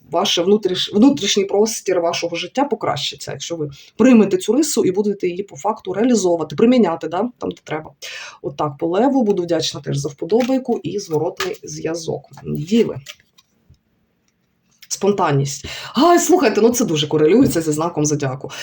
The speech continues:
Бо діви якраз, на відміну від левів, досить матеріальні, досить пр-, прагматичні. Це земний знак, ну, в принципі, там є таке в характері у них, е, часто. А тут от така спонтанність, коли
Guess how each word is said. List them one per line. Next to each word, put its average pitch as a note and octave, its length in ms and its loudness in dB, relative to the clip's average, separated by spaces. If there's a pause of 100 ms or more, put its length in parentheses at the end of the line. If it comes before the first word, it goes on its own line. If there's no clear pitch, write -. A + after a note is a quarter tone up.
(140)
Бо F3 120 4
діви A#3+ 280 4
якраз, A3 460 2
на A3+ 60 8
відміну B3 380 6
від G3+ 120 6
левів, A#3 400 4
досить F#3+ 380 2
матеріальні, G3 520 4
досить F#3 360 0
пр-, E3 200 -6
прагматичні. F3+ 640 -2 (320)
Це E3+ 260 4
земний F#3 300 4
знак, F#3+ 380 2
ну, A#3 100 6
в A3+ 80 2
принципі, C#3+ 400 -2
там C3+ 200 -2
є C#3 160 2
таке C3+ 200 -6
в C#3 80 -6
характері C#3 500 -2
у - 140 -6
них, C#3 260 -2
е, C#3+ 160 -2
часто. - 440 -4 (260)
А D3+ 80 -2
тут D#4 200 4
от B3+ 100 0
така F#3+ 220 -2
спонтанність, D4+ 880 2
коли G#3 340 4